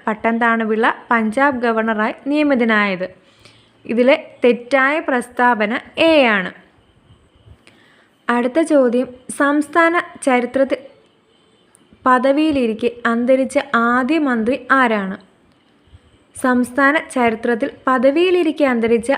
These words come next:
ആദ്യ മന്ത്രി ആരാണ്? ആൻസർ വി കെ വേലപ്പൻ. അടുത്ത ചോദ്യം,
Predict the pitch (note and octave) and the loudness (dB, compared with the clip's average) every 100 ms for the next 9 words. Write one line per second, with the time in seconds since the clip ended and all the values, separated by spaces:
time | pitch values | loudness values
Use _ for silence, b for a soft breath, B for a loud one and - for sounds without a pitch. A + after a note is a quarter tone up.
0 | - A3+ A3 A3+ C#4+ D#4+ B3 A3+ E4 - | 0 0 0 0 0 0 0 -2 -4 0
1 | D4 C#4 A#3+ G#3 G3 - _ b b b | 2 4 2 -2 -6 -14 _ b b b
2 | b _ G#3+ G#3+ A3 G#3+ G#3+ E4+ - G#3+ | b _ -4 -2 -2 -4 -4 -6 -6 -6
3 | A3+ A3 D4+ - C4+ C4 B3 A3 G3+ - | -6 -4 -8 -4 2 4 4 0 -4 -8
4 | - - _ _ - - _ _ _ - | -14 -20 _ _ -20 -20 _ _ _ -6
5 | G3+ G3 C4 C4+ C4 A3 C#4 | -4 -2 -2 0 0 0 -4